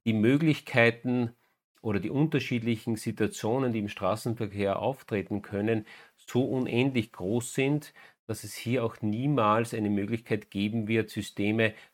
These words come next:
komplett gegenüber allen möglichen Situationen abzusichern. Es wird immer Situationen geben, wo die Technologie,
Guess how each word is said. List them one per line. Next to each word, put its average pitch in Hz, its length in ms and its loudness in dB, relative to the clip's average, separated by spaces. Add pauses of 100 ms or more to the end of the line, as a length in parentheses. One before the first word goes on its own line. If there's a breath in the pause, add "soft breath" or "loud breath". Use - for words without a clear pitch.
(120)
komplett 104 840 2 (280 loud breath)
gegenüber 107 400 -2
allen 117 340 2
möglichen 107 380 0
Situationen 95 720 -4
abzusichern. - 840 -10 (160)
Es - 160 -20
wird 120 140 2
immer 147 300 4
Situationen 120 640 -2
geben, 120 500 0 (400 loud breath)
wo 107 140 0
die 104 140 -2
Technologie, 101 880 -2